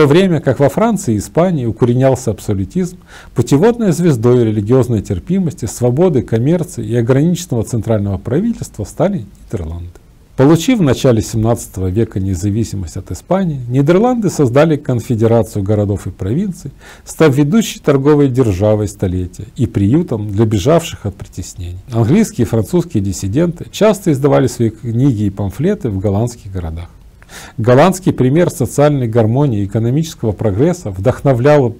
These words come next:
протолибералов в Англии и других странах. В Англии сопротивление королевскому абсолютизму вызвало сильное интеллектуальное брожение,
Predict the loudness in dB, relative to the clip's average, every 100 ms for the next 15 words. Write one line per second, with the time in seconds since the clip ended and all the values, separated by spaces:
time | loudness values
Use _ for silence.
0 | -12 -12 -6 0 2 2 0 0 0 2
1 | 2 -2 -8 0 2 2 -2 -6 -6 -6
2 | -6 -8 -10 -10 -10 -12 -18 -20 -20 -20
3 | -20 -20 -20 -20 -4 2 4 4 2 0
4 | 0 -2 0 0 2 0 -2 0 2 4
5 | 0 -2 -4 -4 -4 -4 -4 0 0 0
6 | 0 0 0 2 2 0 -2 0 0 0
7 | -4 0 2 2 2 0 0 0 -2 -2
8 | -6